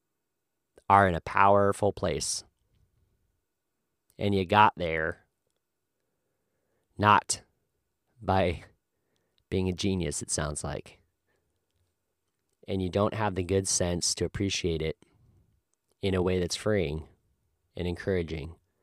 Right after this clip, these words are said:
You think you're calling people, you think you're being a market influencer, you think that you're telling people to raise up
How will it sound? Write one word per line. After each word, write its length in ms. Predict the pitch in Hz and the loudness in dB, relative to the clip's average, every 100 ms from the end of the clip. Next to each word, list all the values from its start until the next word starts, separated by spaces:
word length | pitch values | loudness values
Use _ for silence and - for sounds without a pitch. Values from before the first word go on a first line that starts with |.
| _ _ _ _ _ _ _ _ _ _ | _ _ _ _ _ _ _ _ _ _
You 200 | 104 113 | -2 -2
think 300 | - 151 160 | 0 0 2
you're 100 | 120 | 0
calling 580 | - - 147 139 101 98 | 0 6 8 8 6 0
people, 520 | 101 98 - 90 95 | -4 -4 0 0 0
you 80 | 107 | -2
think 240 | - 147 | -4 0
you're 80 | 151 | 2
being 180 | 131 127 | 4 4
a 60 | 101 | 4
market 400 | 104 135 - 98 | 4 4 2 -2
influencer, 600 | 87 95 90 90 - 90 | -4 -4 -4 -4 -4 -2
you 100 | 95 | -2
think 220 | 131 - | -6 -2
that 120 | 123 | -2
you're 120 | 104 | -2
telling 380 | - 131 131 120 | -2 -2 0 -2
people 260 | - - 104 | -6 -6 -6
to 100 | 87 | -4
raise 400 | 85 104 110 92 | -2 0 0 2
up 320 | 104 110 | 2 0